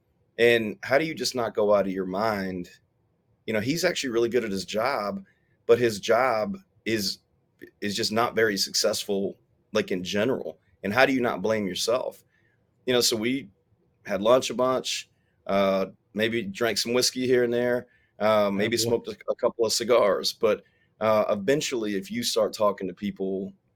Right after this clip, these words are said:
Speaker 1: and, and telling them, you know, I tell them parts of my story. I, you know, tell them, you know, I've had some issues with anxiety and a little bit of depression,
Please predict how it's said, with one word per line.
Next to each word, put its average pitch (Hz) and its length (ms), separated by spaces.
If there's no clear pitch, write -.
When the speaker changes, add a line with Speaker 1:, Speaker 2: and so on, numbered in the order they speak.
Speaker 1:
and, 107 140
and 104 120
telling 123 240
them, 101 240
you 117 60
know, 113 60
I 143 60
tell 156 160
them 123 80
parts 123 240
of 120 60
my 147 100
story. 80 380
I, - 20
you 101 180
know, 101 80
tell 107 200
them, 107 260
you 107 60
know, 101 100
I've 104 140
had 107 180
some 104 160
issues 101 460
with 98 160
anxiety 101 680
and 95 80
a - 20
little 98 120
bit 101 100
of 98 80
depression, 101 640